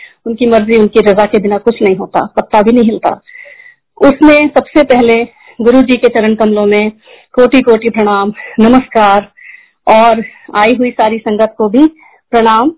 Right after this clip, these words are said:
नमस्कार, जय गुरु जी। ऐसा ये गुरु जी ने इतना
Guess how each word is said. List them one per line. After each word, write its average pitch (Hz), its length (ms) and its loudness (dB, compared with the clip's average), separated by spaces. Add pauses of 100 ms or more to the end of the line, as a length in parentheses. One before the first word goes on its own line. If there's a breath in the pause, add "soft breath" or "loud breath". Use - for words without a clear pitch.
नमस्कार, 202 600 -4
जय 190 120 -2
गुरु 202 200 -2
जी। 214 420 -4 (1040 soft breath)
ऐसा 294 300 2
ये 302 300 4 (400 loud breath)
गुरु 240 180 0
जी 269 240 2
ने 262 120 2 (180)
इतना 285 520 -2